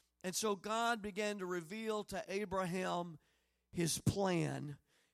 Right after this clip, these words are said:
And we're gonna pick that up in Genesis nineteen. So, starting with verse one. Now, the two angels came to Sodom in the evening, and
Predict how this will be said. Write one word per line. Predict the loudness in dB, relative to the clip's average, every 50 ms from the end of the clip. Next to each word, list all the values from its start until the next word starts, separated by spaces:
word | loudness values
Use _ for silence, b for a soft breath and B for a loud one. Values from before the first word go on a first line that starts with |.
| b b
And | -6 -4 -4 -2 -2
we're | -2 -2
gonna | 0 0 0
pick | 0 0 -2 -2
that | -2 -2 -2 0
up | 0 -2 -2 -2
in | -6 -4
Genesis | -4 -4 -2 -2 -2 -4 -4 -4 -4 -4 -4
nineteen. | -4 -2 -2 -2 -2 -4 -2 0 0 2 2 0 -2 -6 -10 -16 _ b b b b b b b b b b b
So, | -2 2 4 6 6 6 4 0 -6 _ _ _ _ _ _ _ _ _ _ _ -10
starting | -8 -4 0 4 4 6 6 6 4 2 0 0
with | -2 -4 -2
verse | -2 -2 -2 -2 -4 -4 -6
one. | -4 -4 -4 -4 -4 -4
Now, | -4 -2 0 2 2 2 0 -2 -4 _ _ _ _ _ _ _ _ _ -12
the | -8 -8 -6
two | -4 -2 0 0 0 0 0 0
angels | 0 0 0 -2 -2 -2 0 0 0 0 -2
came | -4 -6 -6 -6 -4 -4 -6 -6
to | -8 -6 -6
Sodom | -4 -4 -4 -4 -4 -4 -4 -6 -8 -10 -12 -16 -20 -20 _ _ _ _ _ _ _ _ _ _ -6
in | -6 -4 -4
the | -4 -4 -4 -4 -4
evening, | -4 -4 -6 -6 -6 -6 -6 -6 -8 -12 -16 _ _ _ _ _ _ _ _ _ _ _ _ _ _ _ _ _ _ _ -20 -20 _ _ _ _ _ _ _ _ _ _ -6
and | -4 -4 -2 -2 -4